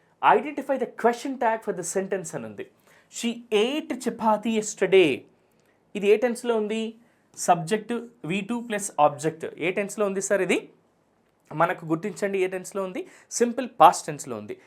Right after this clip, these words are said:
ఏట్ని ఎలా రాసుకోవచ్చు మనం? డిడ్ ప్లస్ ఈట్గా రాయొచ్చు కదా.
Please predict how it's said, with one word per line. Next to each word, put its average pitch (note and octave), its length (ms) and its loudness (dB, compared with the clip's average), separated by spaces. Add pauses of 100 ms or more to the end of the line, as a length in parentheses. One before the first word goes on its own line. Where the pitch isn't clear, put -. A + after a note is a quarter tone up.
(200)
ఏట్ని G#3+ 380 6
ఎలా F#3 140 4
రాసుకోవచ్చు G3 520 0
మనం? G3 280 -4 (720)
డిడ్ F3 360 -4
ప్లస్ G#3+ 220 -4
ఈట్గా G3 320 -4
రాయొచ్చు F#3+ 440 2
కదా. B3 160 0